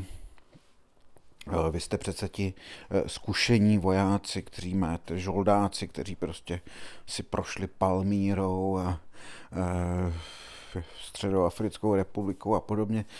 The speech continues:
takže jako my vám budeme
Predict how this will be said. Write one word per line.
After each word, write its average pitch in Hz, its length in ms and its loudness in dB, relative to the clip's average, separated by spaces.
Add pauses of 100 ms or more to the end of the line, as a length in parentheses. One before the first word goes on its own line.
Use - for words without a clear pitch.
(160)
takže 95 300 -4 (180)
jako 90 520 -2 (500)
my 107 200 4
vám 92 340 2 (200)
budeme 90 420 0